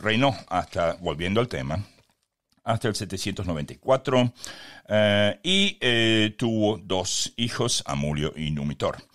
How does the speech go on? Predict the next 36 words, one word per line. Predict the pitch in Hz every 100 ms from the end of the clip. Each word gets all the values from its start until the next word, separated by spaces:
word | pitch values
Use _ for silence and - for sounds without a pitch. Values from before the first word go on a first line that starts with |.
| - - - _
Y | 107 117 113 113 113 -
otra | - 107 107
vez | 113 147 -
aquí | 85 - 90
habla | 87 85 85
del, | 76 76 71 69 - 64 -
del | 76 76 71 67 65 65 -
tema | 90 82 76
del | 64 67 98
nombre | 196 123 107 117 110
de | 90 80
Proco. | - 135 - 127
Proco | - 139 143 127
aparentemente | 95 - 104 127 120 98 104 127 104
viene | 85 110 151 147
de | 104 110
la, | 113 123 -
ah, | - 71
y | 73
aquí | 71 127
tengo | 127 110
que | - - _
abrir | - 131 110 101 117 -
el | 76 69
mapa. | 82 151 - 214 - _ _ - - - - -
Eh, | 95 92 92 92 87 87 85 85 85 85 -
para | 85 82
los | 85 82
que | - 87
están | - 131 127
viendo | 120 131
en | 127
YouTube, | 78 73 - 90 85
voy | 92 104 107
a | 101
lentamente, | 101 123 220 233 - 151 113 110 117 101